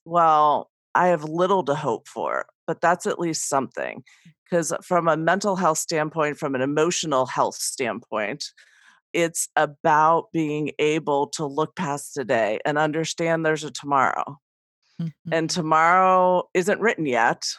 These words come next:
Speaker 1: It's what I'm gonna create, and I can create it to be what today is,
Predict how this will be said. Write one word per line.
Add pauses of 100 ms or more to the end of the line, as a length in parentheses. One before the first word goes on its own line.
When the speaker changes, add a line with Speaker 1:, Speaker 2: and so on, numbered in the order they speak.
(400)
Speaker 1:
It's
what
I'm
gonna
create,
and
I
can
create
it
to
be
what
today
is,